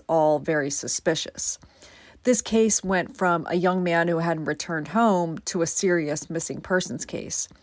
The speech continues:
And they assign a detective to handle the case.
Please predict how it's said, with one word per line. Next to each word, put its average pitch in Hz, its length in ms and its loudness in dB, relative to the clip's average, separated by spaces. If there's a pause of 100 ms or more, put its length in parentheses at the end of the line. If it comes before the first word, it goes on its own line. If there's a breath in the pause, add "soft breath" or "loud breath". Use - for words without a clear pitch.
(480 loud breath)
And 185 320 4
they 233 140 6
assign 220 480 4
a 185 100 0
detective 175 540 0
to 180 100 -4
handle 160 320 -4
the 190 80 -2
case. 185 560 -2